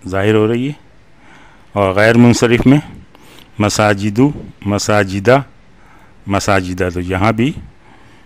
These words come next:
آپ دیکھیں کہ پیش اور زبر ہے۔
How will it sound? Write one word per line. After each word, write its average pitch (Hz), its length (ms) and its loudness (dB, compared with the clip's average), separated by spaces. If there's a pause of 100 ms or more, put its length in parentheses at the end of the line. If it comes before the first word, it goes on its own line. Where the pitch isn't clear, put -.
(120)
آپ 101 260 -2
دیکھیں 98 280 -2
کہ 110 340 0 (480)
پیش 113 360 0
اور 98 320 0 (300)
زبر 92 460 0
ہے۔ 82 100 -10